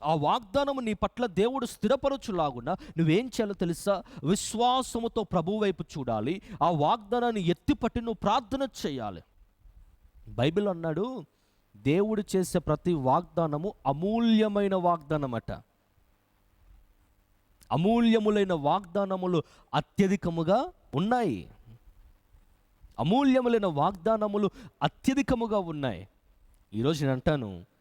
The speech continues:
నువ్వు ఏ వాగ్దానం అయితే దేవుని దగ్గర నుంచి పొందుకున్నావో,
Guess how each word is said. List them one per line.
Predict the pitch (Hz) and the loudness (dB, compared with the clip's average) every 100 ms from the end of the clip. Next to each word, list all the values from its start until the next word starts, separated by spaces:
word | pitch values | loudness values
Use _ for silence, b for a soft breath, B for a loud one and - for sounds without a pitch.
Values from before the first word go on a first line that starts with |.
| _ _ - _ _ - _ _ 107 | _ _ -20 _ _ -20 _ _ -4
నువ్వు | 117 | 2
ఏ | 117 139 | 4 4
వాగ్దానం | 147 147 160 165 165 156 | 4 2 0 0 0 0
అయితే | 151 | -2
దేవుని | 131 135 143 151 | 0 0 0 0
దగ్గర | 147 135 135 | -2 -2 -2
నుంచి | 131 - | -4 -8
పొందుకున్నావో, | 117 120 131 127 120 110 98 82 | -6 -4 -2 -2 0 0 -2 -8